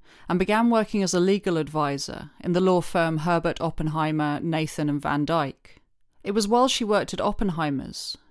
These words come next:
that she met wealthy banker and chairman of the Met Toy toy company, Heinz Eisner. A widower almost forty years her senior, Heinz was undeterred in his quest to win Janice's affections, taking her out to dinners and to the opera.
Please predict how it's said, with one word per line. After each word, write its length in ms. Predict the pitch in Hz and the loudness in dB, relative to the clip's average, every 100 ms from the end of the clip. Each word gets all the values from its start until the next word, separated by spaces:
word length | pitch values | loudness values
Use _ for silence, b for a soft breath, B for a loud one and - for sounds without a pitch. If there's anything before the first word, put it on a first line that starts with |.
| _ | _
that 160 | - 160 | -4 -2
she 140 | - | 2
met 320 | 185 185 156 - | 2 2 0 0
wealthy 340 | 196 208 196 | 0 0 -4
banker 560 | 196 185 185 - 156 143 | 0 0 -2 -4 -6 -4
and 160 | 160 | -4
chairman 460 | 156 196 185 180 170 | -2 0 0 0 -2
of 160 | 151 - | -4 -4
the 80 | |
Met 340 | 170 180 - - | -2 -2 -2 -6
Toy 280 | - 170 160 | -4 -2 -2
toy 320 | - - 208 | -2 0 0
company, 640 | 196 165 147 151 143 135 - | 0 -2 -2 -4 -4 -6 -8
Heinz 340 | - 151 - | -6 -4 -2
Eisner. 560 | 160 175 170 156 139 160 _ _ _ B B B B | 0 0 0 -4 -8 -10 _ _ _ B B B B
A 80 | - | 0
widower 500 | 175 214 196 170 156 - | 4 4 4 2 0 0
almost 360 | 175 175 - | -2 0 -2
forty 360 | - 190 - 180 | -2 -2 -2 -4
years 340 | 175 170 151 | -2 -2 -2
her 120 | 160 | -4
senior, 640 | 151 - 214 180 135 165 165 - - | -2 0 0 0 -4 -8 -14 -16 -2
Heinz 300 | 190 170 - | -2 0 -2
was 120 | 180 | 0
undeterred 760 | 202 208 185 - 220 175 135 | 0 0 -2 -2 0 0 0
in 120 | 143 | -2
his 140 | 151 156 | -2 -4
quest 380 | - 165 - - | -2 -2 -2 -4
to 60 | |
win 260 | 160 165 160 | -2 -2 0
Janice's 480 | 165 165 147 151 147 | 0 -2 -4 -8 -8
affections, 880 | - 185 - - 139 - 165 - - _ B B B B B | -6 -8 -6 -8 -6 -8 -12 -16 -18 _ B B B B B
taking 340 | 208 202 208 | 0 2 0
her 140 | 185 | 2
out 140 | 175 - | 0 0
to 80 | 165 | -2
dinners 580 | 170 165 135 139 - - | -2 -2 -4 -8 -10 -6
and 140 | - | -6
to 80 | 170 | -4
the 160 | 160 165 | -2 -2
opera. 540 | 185 - - 143 165 | -2 -6 -10 -10 -12